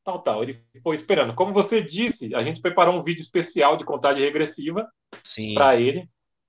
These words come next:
Speaker 1: Quem, quem preparou foi até o, o Irã, que é o meu, o meu coordenador de vídeo, ele faz todas as chamadas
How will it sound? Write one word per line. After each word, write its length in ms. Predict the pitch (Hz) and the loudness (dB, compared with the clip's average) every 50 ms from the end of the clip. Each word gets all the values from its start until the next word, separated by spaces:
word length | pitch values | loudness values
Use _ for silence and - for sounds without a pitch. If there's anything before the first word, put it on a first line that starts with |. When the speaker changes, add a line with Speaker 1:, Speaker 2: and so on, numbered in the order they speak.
| _ _ _ | _ _ _
Speaker 1:
Quem, 300 | - 139 147 143 135 110 | -6 -6 -4 -6 -8 -6
quem 200 | - 147 147 143 | -4 -4 -4 -2
preparou 540 | - 160 151 - 156 143 139 147 160 165 165 | -2 -2 2 4 6 6 6 6 6 4 4
foi 140 | - 160 151 143 | 2 4 4 4
até 340 | 135 - - 143 139 143 | 4 2 2 2 4 4
o, 520 | 143 143 139 135 127 123 117 110 107 107 117 | 4 4 4 4 4 2 2 0 -2 -4 -6
o 120 | 113 131 135 | -4 -2 0
Irã, 460 | 135 131 127 135 156 185 185 170 170 _ _ _ | 2 4 6 6 6 4 4 2 -2 _ _ _
que 80 | - 127 | -2 0
é 40 | 117 | 0
o 80 | 123 | 0
meu, 640 | 123 123 127 127 123 120 117 107 101 98 110 - - - | 0 -2 -2 -2 0 0 -2 -2 -4 -6 -10 -14 -16 -12
o 80 | 113 | -6
meu 140 | 107 117 113 | -6 -6 -2
coordenador 520 | 120 131 123 123 131 127 123 120 127 123 | -2 -2 -2 0 0 0 0 0 0 -2
de 100 | 123 123 117 | -2 -4 -6
vídeo, 420 | 113 107 123 131 156 160 131 123 | -8 -8 -8 -8 -6 -6 -4 -4
ele 120 | 110 107 107 | -4 -4 -2
faz 320 | - 127 123 120 - - | 0 0 0 0 -2 -4
todas 320 | - 135 135 131 127 117 123 | -4 -4 -2 -2 -4 -6 -6
as 100 | 117 - | -8 -8
chamadas 960 | - 104 95 95 101 110 127 127 120 113 110 101 92 95 92 95 92 - | -8 -8 -6 -6 -4 -2 0 0 0 -2 -4 -6 -8 -10 -10 -10 -12 -16